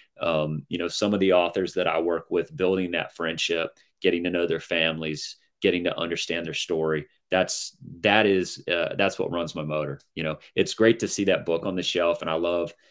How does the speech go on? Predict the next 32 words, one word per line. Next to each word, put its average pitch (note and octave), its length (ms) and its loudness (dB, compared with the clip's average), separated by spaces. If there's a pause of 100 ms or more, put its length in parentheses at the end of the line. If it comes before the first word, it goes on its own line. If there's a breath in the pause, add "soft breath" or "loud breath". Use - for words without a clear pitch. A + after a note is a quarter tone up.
(120)
I, - 140 -2 (140)
I G2+ 80 0
love G#2 300 4
now G2+ 220 0
that G2 100 2
I'm F#2 120 0
a F2 80 -2
point F#2 260 -4
in F#2 40 -8
my E2+ 140 -4
career F2+ 400 -2
where F2 120 0
I D#2+ 60 0
can F2+ 180 -10
get E2+ 160 -4
that D#2+ 180 -4
little E2+ 240 -2
whiff F2 340 0 (380)
on E2 160 -2
the D#2+ 80 -4
cover. E2 520 0
So, D#2+ 240 -2 (200)
so E2+ 320 -4 (300)
you F#2 120 -2
know E2+ 200 0
that E2 120 0
I D#2+ 120 0
did E2 200 0
it. D#2+ 160 -2
That's F2 220 -4
great. D#2+ 360 -4
But, E2+ 300 -4